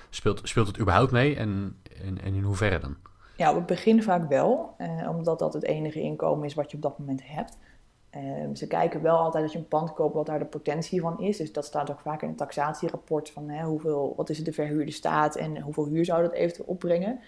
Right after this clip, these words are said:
Speaker 2: Er zijn ook heel veel banken die gewoon puur kijken naar de huurinkomsten. Dus ook, ook al heb je inkomen uit, eh, uit je werk, dan nog kijken ze voornamelijk naar de huurinkomsten. En dat is als je dan dus al iets verder bent dan, eh,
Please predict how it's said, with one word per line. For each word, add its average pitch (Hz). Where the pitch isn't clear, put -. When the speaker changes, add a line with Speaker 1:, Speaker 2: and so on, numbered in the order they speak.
Speaker 2:
Er 151
zijn 156
ook 160
heel 165
veel 180
banken 175
die 175
gewoon 160
puur 175
kijken 151
naar 151
de 143
huurinkomsten. 147
Dus 156
ook, 151
ook 156
al 160
heb 165
je -
inkomen 170
uit, 156
eh, 143
uit -
je 147
werk, 156
dan 156
nog 170
kijken 165
ze 156
voornamelijk 165
naar 160
de 156
huurinkomsten. 151
En 160
dat 151
is 151
als 147
je 160
dan 147
dus 147
al 135
iets 156
verder 151
bent 143
dan, 147
eh, 147